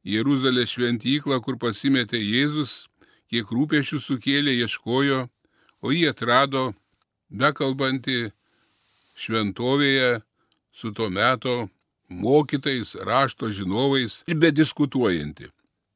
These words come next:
Pagaliau visas Jėzaus gyvenimas, rūpestis Marijos, o ypatingai atsiskleidė jos kaip sopulingosios sūnaus kryžiumi. Jėzus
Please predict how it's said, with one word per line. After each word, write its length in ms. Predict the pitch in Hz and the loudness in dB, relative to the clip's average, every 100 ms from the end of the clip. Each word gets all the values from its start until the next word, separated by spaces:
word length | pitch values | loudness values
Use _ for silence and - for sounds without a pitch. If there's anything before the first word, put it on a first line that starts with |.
| _ _ _ _ _ | _ _ _ _ _
Pagaliau 640 | - 131 139 135 180 190 160 - _ - | -2 2 4 6 6 4 2 -6 _ -2
visas 400 | 147 160 151 131 | 0 4 2 4
Jėzaus 400 | 143 139 123 117 | 2 4 2 0
gyvenimas, 920 | 113 95 113 143 147 135 117 - - - - | -2 2 4 4 4 2 0 -8 -18 -6 4
rūpestis 600 | 160 185 156 147 151 123 | 6 8 4 4 -2 0
Marijos, 720 | 147 143 151 131 131 - - _ _ _ _ _ _ - | 2 4 4 4 2 -4 -14 _ _ _ _ _ _ -8
o 80 | 104 | -8
ypatingai 680 | 90 98 104 139 151 143 | -6 -6 -2 0 0 0
atsiskleidė 640 | 117 127 120 127 123 120 107 | 0 -2 -4 -2 -2 0 0
jos 460 | 120 127 - - _ _ _ _ | 0 -2 -6 -16 _ _ _ _
kaip 160 | - 101 | -10 -6
sopulingosios 1300 | 117 104 113 104 131 156 139 131 127 120 - - - _ _ _ _ - | -6 -4 -2 2 2 2 0 -2 -2 -4 -6 -16 -20 _ _ _ _ -14
sūnaus 680 | 90 78 - 98 101 110 - | -14 -12 -10 -6 -4 -4 -6
kryžiumi. 680 | - 95 92 78 76 71 65 _ _ _ _ _ _ _ _ | -6 -4 -4 -4 -10 -10 -14 _ _ _ _ _ _ _ _
Jėzus 420 | 135 180 202 190 | 0 4 6 4